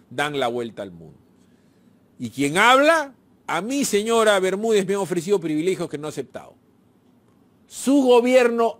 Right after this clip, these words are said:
ha pretendido hacer trampa. Trampa. ¿O no?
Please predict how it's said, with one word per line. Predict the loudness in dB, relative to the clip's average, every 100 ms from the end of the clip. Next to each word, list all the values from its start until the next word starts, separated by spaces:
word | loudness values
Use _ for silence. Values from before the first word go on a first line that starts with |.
| -2
ha | -2 0
pretendido | 0 0 -2 0 0
hacer | 0 -4
trampa. | -2 2 4 2 0 -2 -2 -4 -14 _ _ _ _ _ _ _ _ _ _ _ _ _ -2
Trampa. | 2 2 0 0 0 0 -4 -12 _ _ _ _ _ _ _ _ _ _ _ _ _
¿O | -4 -2
no? | 0 -2